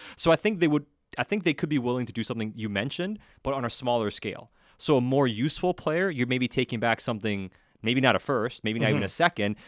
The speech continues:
Speaker 1: but maybe you are getting a fourth and a fifth. Maybe you are getting a prospect thrown in for you to take somebody on potentially. That puts you in that type of position all of a sudden. And, like, for instance, even, like we talked about before, Connor Garland. And I think the team is still trying to make these types of deals.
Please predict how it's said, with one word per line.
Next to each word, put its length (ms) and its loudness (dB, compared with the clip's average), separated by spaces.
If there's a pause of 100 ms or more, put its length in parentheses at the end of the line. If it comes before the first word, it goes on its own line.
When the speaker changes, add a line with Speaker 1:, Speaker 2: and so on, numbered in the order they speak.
(140)
Speaker 1:
but 160 6
maybe 280 2
you 200 4
are 160 8
getting 440 2
a 80 -2
fourth 360 -2
and 120 0
a 20 -4
fifth. 380 -6
Maybe 180 -2
you 220 0
are 160 6
getting 280 0
a 60 2
prospect 500 -2
thrown 280 0
in 180 0 (180)
for 120 -4
you 80 2
to 80 2
take 320 -2
somebody 400 -6
on 180 -6
potentially. 560 -10 (380)
That 260 8
puts 220 -2
you 80 0
in 60 -2
that 160 0
type 100 0
of 80 -2
position 340 -8
all 140 -4
of 80 -10
a 40 -10
sudden. 400 -10
And, 300 2 (560)
like, 220 2
for 120 4
instance, 360 0
even, 180 -2
like 120 -4
we 60 -2
talked 280 -2
about 180 -2
before, 460 -2 (500)
Connor 280 4
Garland. 440 2 (720)
And 140 4
I 80 6
think 220 0
the 60 4
team 160 -2
is 80 0
still 160 -2
trying 200 -2
to 60 0
make 200 -2
these 160 -8
types 240 -2
of 60 -2
deals. 340 -2